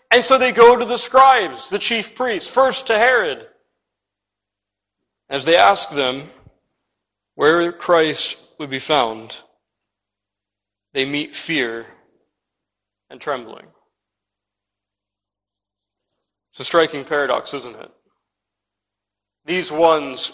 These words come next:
who are estranged from the light of God's word, when they would find Christ, find those who enjoyed the radiance of the scriptures for so long, trembling,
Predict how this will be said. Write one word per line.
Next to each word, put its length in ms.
who 100
are 120
estranged 540
from 160
the 60
light 260
of 140
God's 320
word, 440
when 160
they 100
would 180
find 400
Christ, 760
find 260
those 420
who 120
enjoyed 520
the 140
radiance 960
of 80
the 80
scriptures 600
for 160
so 240
long, 340
trembling, 560